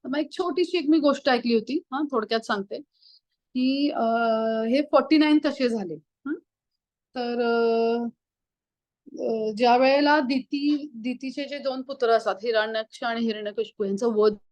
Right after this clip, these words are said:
होतो. हं? त्याला दिती खूप, खूप डिस्टर्ब होते. हं? तर, अं, actually तसं बघायला गेलं तर हिरण्य-, अं, हिरण्यकशिपूचा वध तसा तर त्याला कारणीभूत प्रल्हाद असतात. हं?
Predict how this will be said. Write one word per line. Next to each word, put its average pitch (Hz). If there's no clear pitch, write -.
होतो. 196
हं? -
त्याला 285
दिती 277
खूप, 381
खूप 403
डिस्टर्ब 240
होते. 190
हं? -
तर, 311
अं, 285
actually 339
तसं 330
बघायला 349
गेलं 294
तर 220
हिरण्य-, 294
अं, 247
हिरण्यकशिपूचा 294
वध 302
तसा 285
तर 330
त्याला 285
कारणीभूत 294
प्रल्हाद 262
असतात. 220
हं? 339